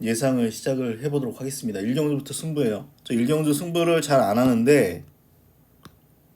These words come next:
요거는 승부 가치가 있다. 그래서 일 경주 한번 승부처로,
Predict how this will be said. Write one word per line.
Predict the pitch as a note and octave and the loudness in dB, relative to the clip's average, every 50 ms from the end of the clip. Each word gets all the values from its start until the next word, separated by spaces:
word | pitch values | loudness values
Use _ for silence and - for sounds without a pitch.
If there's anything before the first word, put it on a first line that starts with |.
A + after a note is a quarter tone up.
| _ - - _ _ - - - - | _ -20 -20 _ _ -16 -14 -8 -4
요거는 | A#2 A#2+ B2 C#3+ D3 D3 D3 | 0 2 4 4 4 4 4
승부 | C#3+ C#3+ D#3+ E3 D3+ D3 | 2 0 -2 -4 -2 -2
가치가 | D3 C#3+ C#3+ - - - B2+ | -2 -2 -2 -4 -4 -2 -2
있다. | - - - - A3 - - - _ _ _ _ _ _ _ _ _ _ _ _ _ _ _ - | -2 -2 -4 -6 -8 -8 -8 -12 _ _ _ _ _ _ _ _ _ _ _ _ _ _ _ -8
그래서 | A2+ A2 A2 | -6 -4 0
일 | A#2 | 0
경주 | B2+ C3+ C3+ B2+ B2+ | 2 2 2 2 2
한번 | A#2 A2+ A#2 A#2+ | 2 2 0 0
승부처로, | A#2+ - D3+ D3 C#3+ - - D3 C#3+ D#3 A2 G2 A2+ D#3+ D#3+ | -2 -4 -6 -6 -6 -4 -2 0 2 2 2 2 0 -2 -4